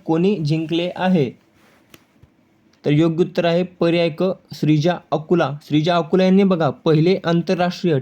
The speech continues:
टेबल टेनिसचे विजेतेपद हे जिंकले आहे. त्यानंतर पर्याय अ आहे रोहन बोपन्ना. तर रोहन बोपन्ना यांनी बघा, नुकतंच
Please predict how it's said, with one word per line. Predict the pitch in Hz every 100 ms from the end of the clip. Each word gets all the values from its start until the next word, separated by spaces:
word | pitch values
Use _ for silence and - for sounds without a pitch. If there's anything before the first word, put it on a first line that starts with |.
| -
टेबल | 156 151 180
टेनिसचे | 185 180 175 175 - 151
विजेतेपद | 127 147 151 165 160 160
हे | 160 185 - - - _ 127
जिंकले | 139 151 151 165 190 -
आहे. | 196 180 127 - - _ _ _ _ _ _ - -
त्यानंतर | 147 156 180
पर्याय | 175 165 165 175
अ |
आहे | 180 170 170
रोहन | 156 151 170 185
बोपन्ना. | 170 180 180 185 170
तर | 156 160
रोहन | 147 151 175
बोपन्ना | 170 165 185 180
यांनी | 180 185
बघा, | 190 151 139 123
नुकतंच | 151 156 190 -